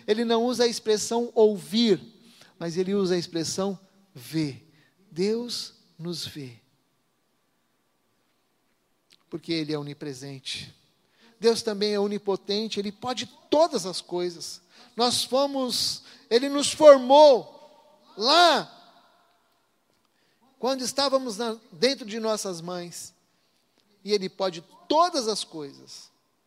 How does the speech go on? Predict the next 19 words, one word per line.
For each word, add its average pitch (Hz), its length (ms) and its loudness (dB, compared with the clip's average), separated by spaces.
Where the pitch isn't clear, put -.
Porque 175 540 -4
para 165 220 -10
Deus 202 680 -2
não 233 400 -6
haverá 190 720 -4
impossíveis. 160 1160 -12
É 147 80 -4
o 151 60 -6
que 180 140 -16
diz 170 300 -8
lá 175 220 -4
em 165 100 -6
Lucas 170 320 -8
capítulo 156 500 -10
um, 175 140 -8
versículo 156 500 -10
trinta 147 280 -18
e 143 40 -16
sete. - 540 -18